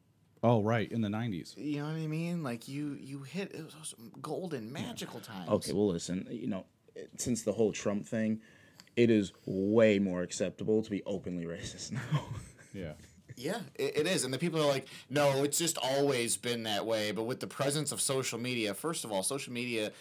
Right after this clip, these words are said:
Speaker 2: really had its boom in two thousand and four.
Speaker 3: Yeah,
Speaker 2: Okay?
Speaker 3: it's
Speaker 2: Well before fucking Donnie Trump.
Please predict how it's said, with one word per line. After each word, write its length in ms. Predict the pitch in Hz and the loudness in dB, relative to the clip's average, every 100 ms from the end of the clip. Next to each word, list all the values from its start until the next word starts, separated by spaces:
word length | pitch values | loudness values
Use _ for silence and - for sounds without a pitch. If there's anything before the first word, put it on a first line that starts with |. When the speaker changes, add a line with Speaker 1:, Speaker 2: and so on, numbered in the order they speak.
| - - | -20 -14
Speaker 2:
really 320 | 117 139 156 | -2 2 2
had 160 | 139 123 | 2 0
its 100 | 113 | -2
boom 380 | 98 113 113 120 | -4 -2 -2 -2
in 80 | 101 | -4
two 140 | 110 | -4
thousand 300 | 104 95 92 | -2 -2 -2
and 120 | 90 | -8
four. 400 | 87 - 80 67 - _ _ _ | -10 -10 -10 -10 -16 _ _ _
Speaker 3:
Yeah, 280 | - 110 90 | 0 2 2
Speaker 2:
Okay? 320 | 98 110 104 | -2 0 -2
Speaker 3:
it's 360 | 98 101 - - - | -2 -6 -10 -12 -14
Speaker 2:
Well 460 | 104 117 143 143 | -6 0 2 2
before 720 | 135 117 - 101 98 92 92 - _ _ - | 0 -4 -2 0 2 0 -2 -8 _ _ -14
fucking 760 | - 110 95 101 95 90 87 90 - | -4 -2 0 -2 -2 -4 -8 -12 -8
Donnie 360 | 104 95 101 | -4 -4 -4
Trump. 360 | 92 107 78 - | -6 -8 -8 -10